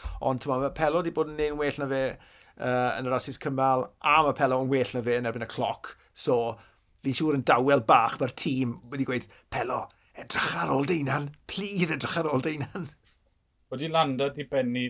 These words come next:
Speaker 2: bant mewn sefyllfa unwaith 'to ar ôl Movistar, ar ôl Ineos, ar ôl tîmau cyn 'ny.
Speaker 1: O,
Speaker 2: Lle ma',
Speaker 1: druan.
Speaker 2: lle ma'n mynd i golli'r arweinyddiaeth cyn hyd yn oed cael cystadlu.
Speaker 1: O.
Speaker 2: Mae'n fachan rhy neis. Mae'n
Speaker 1: O,
Speaker 2: fachan rhy neis.
Speaker 1: O, di ma
Speaker 2: D-,
Speaker 1: fe.
Speaker 2: d-, d-,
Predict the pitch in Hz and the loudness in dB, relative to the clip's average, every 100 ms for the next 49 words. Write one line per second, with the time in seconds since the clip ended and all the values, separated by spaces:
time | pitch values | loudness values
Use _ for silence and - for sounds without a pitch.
0 | - - 110 104 - - 110 107 110 101 | -6 -2 -2 -4 -10 -10 -8 -4 -4 -4
1 | - 117 - - 107 104 110 110 - - | -4 -4 -6 -6 -4 -2 -2 -4 -2 0
2 | 110 107 110 113 123 110 110 - 117 110 | 2 2 0 2 2 0 0 -2 -2 -2
3 | 113 113 110 107 110 113 113 104 131 113 | -2 -2 -2 -2 -2 -2 -2 -2 -2 0
4 | 110 - 113 107 104 113 101 90 127 139 | 0 -2 -2 -2 -2 -4 -4 -4 2 4
5 | 127 - 135 135 - 160 165 160 151 170 | 4 2 2 2 4 4 4 4 6 8
6 | 151 156 147 143 135 143 139 127 107 117 | 8 6 4 4 2 0 0 -2 -2 -2
7 | 117 - - 135 120 127 120 117 - 120 | -2 -4 -2 0 0 -2 -2 -2 -4 -6
8 | 120 - 120 101 104 98 - - - - | -4 0 0 0 -4 -4 -8 -18 -16 -14
9 | - - - - - - 50 - - _ | -8 -8 -8 -10 -14 -16 -14 -14 -14 _
10 | _ _ - 180 202 - 196 160 151 147 | _ _ 0 6 8 8 8 8 4 2
11 | 104 - - - _ - - _ - 175 | 0 0 0 -2 _ -20 -20 _ -4 0
12 | 190 196 - 170 165 147 143 147 104 - | 4 4 4 2 2 2 2 2 2 2
13 | - - 92 87 - - 123 123 143 - | 2 0 -4 -10 -12 -10 -6 -4 -4 -4
14 | - - | -6 -4